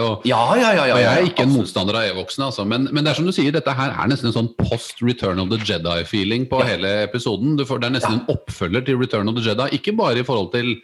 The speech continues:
Speaker 1: ja, vi kan komme til-, tilbake til det, men,
Speaker 2: Ja.
Speaker 1: men,
Speaker 2: Ja.
Speaker 1: eh, det, det gir jo hele en sånn, en, en taste av hva Star Wars og originaltrilogien, eh, var da. På en,
Speaker 2: Ja.
Speaker 1: eh, og vi får jo så mye, eh,
Speaker 2: Åh,
Speaker 1: altså denne episoden her
Speaker 2: sant.
Speaker 1: har jo enormt mye action da, enormt mange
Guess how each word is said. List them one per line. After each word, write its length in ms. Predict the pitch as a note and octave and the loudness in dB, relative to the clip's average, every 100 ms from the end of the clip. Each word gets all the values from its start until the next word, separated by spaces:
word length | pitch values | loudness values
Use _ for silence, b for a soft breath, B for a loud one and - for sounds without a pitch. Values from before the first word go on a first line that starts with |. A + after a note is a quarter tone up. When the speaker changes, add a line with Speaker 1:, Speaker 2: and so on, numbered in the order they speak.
| B B B B | B B B B
Speaker 1:
ja, 60 | G#2 | -4
vi 60 | |
kan 100 | A2+ | -4
komme 160 | C3+ A#2 | -2 -4
til-, 120 | - B2 C#3 | -6 -6 -4
tilbake 240 | G#2+ - | -4 -4
til 80 | A2+ | -4
det, 120 | C3+ | -2
men, 120 | C#3+ | 0
Speaker 2:
Ja. 220 | C3+ D#3 F3+ B B - | 2 2 0 B B 0
Speaker 1:
men, 140 | B2 | 2
Speaker 2:
Ja. 40 | C#3 | 4
Speaker 1:
eh, 220 | C#3 C#3 | 2 2
det, 220 | C3+ C#3 | 2 2
det 80 | D3 | 2
gir 200 | D3 G#2 A2 | 0 2 2
jo 100 | D3+ | 0
hele 300 | D3+ F2+ F#2 | 0 0 -2
en 80 | B2 | -2
sånn, 240 | C3 A#2 A#2+ | -2 -4 -6
en, 300 | B2 A#2 G#2+ F#2 | -8 -10 -14 -10
en 240 | A#2+ A#2+ - | -10 -10 -8
taste 680 | A#2 A2+ C3+ - - - | -2 0 0 -2 -6 -8
av 180 | - A2 | -4 -2
hva 200 | A#2 G#2 | 0 -2
Star 260 | - G#2 F2 | 0 0 0
Wars 240 | F#2 A2+ A#2 | 2 0 0
og 120 | A#2+ | 0
originaltrilogien, 840 | G#2+ A2 F#2 E2+ G#2 G#2 G#2 G#2+ A2 | 2 0 0 0 0 2 2 2 2
eh, 480 | A2+ A2 A2 A2 A2 | 0 0 -2 -2 0
var 200 | G#2+ C3+ | 0 0
da. 120 | C#3+ - B B - | -2 -6 B B -6
På 120 | A#2+ | -2
en, 100 | A#2 | 0
Speaker 2:
Ja. 120 | A#2 A#2 | 2 2
Speaker 1:
eh, 160 | A#2+ | 0
og 100 | C#3 | 0
vi 80 | D3 | 0
får 280 | - G#2+ F#2+ | 0 0 0
jo 160 | A#2 | 0
så 20 | E3+ | 2
mye, 360 | C#3 F2+ A#2+ | 2 2 0
eh, 720 | C#3 - - _ _ _ - - | -2 -10 -20 _ _ _ -10 -6
Speaker 2:
Åh, 120 | - | -4
Speaker 1:
altså 180 | - D#3 | -2 -2
denne 140 | C#3+ A#2 | -2 -2
episoden 240 | C#3 A#2+ | -4 -2
her 120 | C3+ | -2
Speaker 2:
sant. 40 | C#3 | -2
Speaker 1:
har 100 | A2+ | -2
jo 60 | A#2 - - | -4 -6 0
enormt 560 | C#3 C#3+ D3 D#3 E3+ | 2 4 4 2 0
mye 140 | D3+ C3+ | 0 0
action 320 | A#2 - F3 | -2 -4 -2
da, 100 | D3 - | -2 0
enormt 420 | B2 B2 A#2 B2+ C#3+ | 2 4 4 2 0
mange 240 | B2 A2 | 0 0